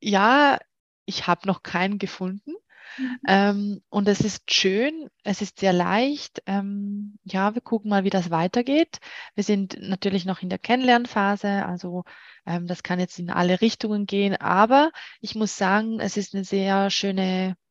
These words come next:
Speaker 1: es ist ein sehr schönes Learning, ähm, und auch eine sehr schöne Erfahrung, jetzt mal jemanden zu daten, wo es leicht ist, wo man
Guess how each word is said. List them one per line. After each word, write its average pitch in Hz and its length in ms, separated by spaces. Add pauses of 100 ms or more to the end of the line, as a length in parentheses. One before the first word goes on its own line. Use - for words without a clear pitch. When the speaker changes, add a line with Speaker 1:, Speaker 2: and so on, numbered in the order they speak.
Speaker 1:
es - 140
ist 196 140
ein 185 100
sehr 190 180
schönes 185 400
Learning, 208 480 (440)
ähm, 190 320
und 185 300
auch 185 120
eine 185 120
sehr 190 180
schöne 180 220
Erfahrung, 190 680
jetzt 185 260
mal 180 420 (680)
jemanden 202 380
zu - 140
daten, 226 600 (340)
wo 185 140
es 190 160
leicht 190 500
ist, 254 300
wo 202 60
man 196 400